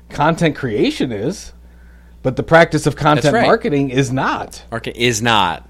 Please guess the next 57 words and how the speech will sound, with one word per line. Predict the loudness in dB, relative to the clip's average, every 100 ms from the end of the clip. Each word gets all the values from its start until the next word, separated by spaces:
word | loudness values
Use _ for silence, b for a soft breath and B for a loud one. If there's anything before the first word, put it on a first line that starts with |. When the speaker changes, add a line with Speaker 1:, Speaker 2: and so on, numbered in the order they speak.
| -14
Speaker 2:
That's | -12 -6 -2
right. | -2 -2 -10
It's | -10
such | -4 -2 -2
a | -4
great | -6 -6
way | -6 -8
to | -8
think | -10 -12
about | -12 -12
it, | -12
too. | -12 -12 -14
Yeah. | -10 -10 -10 -4
It's, | 4
Speaker 1:
That, | 4
Speaker 2:
that's | 8
Speaker 1:
well, | 8
that's | 10 8
Speaker 2:
exactly | 6 4
Speaker 1:
just | 4
a |
Speaker 2:
right. | 4
Speaker 1:
simplified | 4 4 2 2 2 4
way | 4 4
to | 6
do | 4
it. | 4 2
'Cause | 4
I, | 6 6
I | 6 4
mean, | 4 0 0
you, | -2 -4 -16 -20 -10
you | -6
probably | 0 2 2 0
say | 2 2
it | 4
in | 2
your | 2
own | 2 4
way, | 4 4
but | 0
I | -2
actually | -4 -4
say, | 0 4
"Hey, | 4
okay, | 4 2 2 0 -8 B B
you're | 2 4
gonna | 6 8
go | 8 8
in. | 6 2 B B
You're | B 4
talking | 6 6
to | 4
the | 0
C | 2 4
M | 6
O. | 4 0